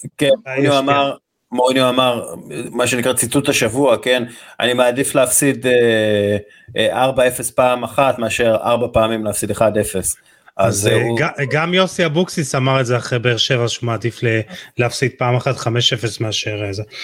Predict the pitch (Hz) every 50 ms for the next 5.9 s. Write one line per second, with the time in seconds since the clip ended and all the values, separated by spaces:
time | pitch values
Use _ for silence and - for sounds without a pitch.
0 | - - - - _ - - 185 208 165 123 131 147 147 - 185 180 170 - 180
1 | 185 185 175 - 208 220 190 151 131 - 131 123 135 143 131 143 147 139 127 -
2 | - 160 156 147 143 139 135 135 131 - 147 139 131 135 120 110 101 - _ _
3 | - _ _ - - 131 180 180 - - - - 135 151 147 143 147 139 117 95
4 | 87 - - 117 127 120 - - - - - - - - - - - - 175 -
5 | - _ - - - - - 165 160 135 - - 127 135 - 147 131 120